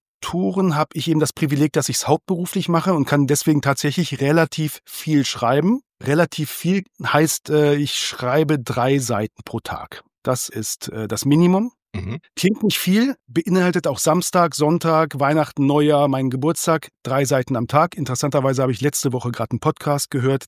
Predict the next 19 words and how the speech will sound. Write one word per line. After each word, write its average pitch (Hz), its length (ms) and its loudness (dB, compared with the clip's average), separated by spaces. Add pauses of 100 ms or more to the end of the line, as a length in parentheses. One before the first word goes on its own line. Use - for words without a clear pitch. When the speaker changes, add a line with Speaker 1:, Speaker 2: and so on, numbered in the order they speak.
Speaker 1:
Der 123 240 0
Regisseur 131 520 0
Tom 127 220 0
Tykwer 156 480 0 (480)
arbeitet 135 440 0
auch 147 340 2
ganz 151 200 0
genau 131 280 -2
so, 113 180 -4
also 113 220 -6
auch 139 160 -4
drei 139 200 0
Seiten 139 300 2
am 110 120 -4
Tag. 147 260 2
Und 123 100 -4
er 139 120 -2
sagt 147 260 2
auch, 147 220 -2